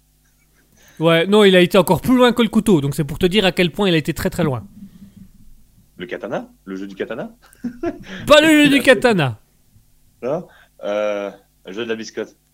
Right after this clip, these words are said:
Speaker 1: Pas le jeu de la biscotte. Ça, ils, ça, ça, ils ont pas osé quand même, ça. J'expliquerai
Speaker 2: Ah,
Speaker 1: après
Speaker 2: ok.
Speaker 1: pourquoi... j'expliquerai après pourquoi ils l'ont pas fait, ça.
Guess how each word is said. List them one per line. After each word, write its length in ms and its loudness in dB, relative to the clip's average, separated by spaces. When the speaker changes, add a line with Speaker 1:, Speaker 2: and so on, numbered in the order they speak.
Speaker 1:
Pas 100 4
le 60 2
jeu 60 2
de 60 -2
la 60 4
biscotte. 420 -2
Ça, 200 -4
ils, 180 -4
ça, 240 -2
ça, 160 0
ils 160 2
ont 60 -4
pas 100 -2
osé 240 0
quand 140 -4
même, 200 -4
ça. 240 -20
J'expliquerai 480 0
Speaker 2:
Ah, 60 6
Speaker 1:
après 200 2
Speaker 2:
ok. 60 2
Speaker 1:
pourquoi... 320 0
j'expliquerai 400 -2
après 280 0
pourquoi 260 -2
ils 40 0
l'ont 100 -4
pas 140 -2
fait, 160 -6
ça. 120 -10